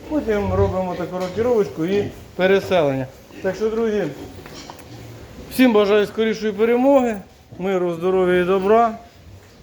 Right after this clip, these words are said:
Нічого повчального тут нема, ну, але показав, як проходить в мене мій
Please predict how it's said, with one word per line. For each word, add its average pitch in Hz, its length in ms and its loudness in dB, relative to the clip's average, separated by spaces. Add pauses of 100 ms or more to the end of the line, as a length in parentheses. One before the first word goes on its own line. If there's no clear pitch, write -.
(880)
Нічого 214 340 4
повчального 196 580 2
тут 185 200 -6
нема, 269 440 0 (200)
ну, 370 140 -6
але 220 220 4
показав, 180 500 0
як 175 200 2
проходить 160 540 -2
в 139 60 2
мене 151 300 0 (340)
мій 165 240 0